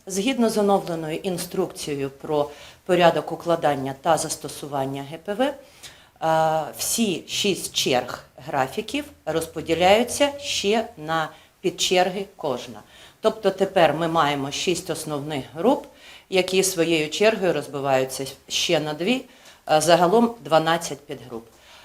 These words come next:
З якою метою це зроблено? У випадку, якщо, е, треба знизити рівень споживання на обсяг менший, ніж споживає ціла черга,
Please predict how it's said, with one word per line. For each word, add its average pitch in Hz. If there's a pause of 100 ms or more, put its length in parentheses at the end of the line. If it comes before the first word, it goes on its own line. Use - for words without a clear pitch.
(140)
З 160
якою 240
метою 202
це 180
зроблено? 120 (300)
У 294
випадку, 180
якщо, 180
е, 151
треба 240
знизити 160
рівень 233
споживання 139 (320)
на 220
обсяг 185 (100)
менший, 175
ніж 160
споживає 165
ціла 160
черга, 240